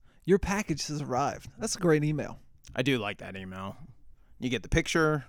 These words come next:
Speaker 2: now sometimes, and it's kinda like, "Oh, yep, there it is," in a pretty precarious position on my porch.
Speaker 1: <laughs> Yeah.
Speaker 2: Don't really care for that. The rain's gonna get that. I don't like that. Then I get all nervous. So, but it is great.
Speaker 1: It is. Well.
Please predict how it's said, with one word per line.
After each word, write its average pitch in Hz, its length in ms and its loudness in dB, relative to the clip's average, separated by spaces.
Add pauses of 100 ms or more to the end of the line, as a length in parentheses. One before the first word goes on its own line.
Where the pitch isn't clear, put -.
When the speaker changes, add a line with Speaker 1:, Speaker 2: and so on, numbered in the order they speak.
Speaker 2:
now 147 260 4
sometimes, 143 800 0
and 107 440 -4
it's 104 160 -10
kinda 120 200 -6
like, 117 200 -4
"Oh, 202 160 2
yep, 202 220 -2
there 160 160 4
it 208 80 4
is," 196 280 6 (640)
in 127 120 2
a 127 100 2
pretty 139 320 -4
precarious 143 540 2
position 151 400 0
on 147 120 4
my 156 120 4
porch. - 480 0
Speaker 1:
<laughs> - 40 -18
Yeah. 170 280 4 (560)
Speaker 2:
Don't 147 160 4
really 147 180 6
care 170 200 6
for 156 100 -2
that. 170 280 8 (600)
The - 80 -4
rain's 208 280 10
gonna 160 200 4
get 123 160 0
that. 196 380 10
I 160 120 2
don't 226 160 6
like 156 180 4
that. 196 300 8 (360)
Then 131 140 10
I 127 100 10
get 131 100 6
all 139 120 8
nervous. 135 420 2
So, 117 360 -6 (400)
but 170 120 6
it 185 60 12
is 165 180 6
great. 131 300 2 (500)
Speaker 1:
It 147 140 2
is. 139 360 2 (800)
Well. 180 320 12